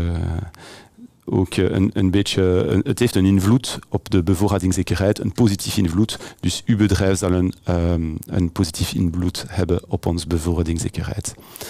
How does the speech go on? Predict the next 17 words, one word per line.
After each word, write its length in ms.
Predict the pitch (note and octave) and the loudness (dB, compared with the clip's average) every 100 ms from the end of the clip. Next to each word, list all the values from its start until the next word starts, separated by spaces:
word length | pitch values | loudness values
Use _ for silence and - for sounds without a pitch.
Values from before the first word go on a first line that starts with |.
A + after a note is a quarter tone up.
| - - | -14 -6
En 140 | - | 0
dat 120 | E2+ | 0
is 220 | E2 - - | 0 -2 -2
een, 260 | E2+ E2+ | -2 0
eh, 240 | E2 D#2 D#2 D#2+ - | 0 0 -2 -6 -8
maatschappij, 640 | G2 F#2 - F2+ - F#2+ - - _ _ | -6 -4 -4 -4 -2 -2 -4 -10 _ _
een 180 | - | -6
maatschappijsignaal 920 | E2+ - E2+ - - F2+ - D#2+ D#2+ D#2 | -6 -6 -6 -6 -4 -4 -4 -4 -2 -4
ook, 160 | F2 - | -6 -10
eh, 140 | - - - - - - - - - - - | -8 -6 -6 -14 -20 -18 -16 -16 -18 -18 -12
te 100 | - | -8
geven. 460 | - F2 F#2 - _ _ _ _ _ _ _ _ _ _ _ - - - - - - - | -6 -6 -8 -12 _ _ _ _ _ _ _ _ _ _ _ -14 -14 -14 -12 -10 -10 -2
Wat 160 | A#2+ | 0
zijn 140 | B2 F3+ | 4 4
de 80 | C#3 | 4
verschillende 440 | C3+ - C3+ A#2 | 2 4 4 4
stappen? 420 | - G#2 F#2+ F2 | 2 0 2 0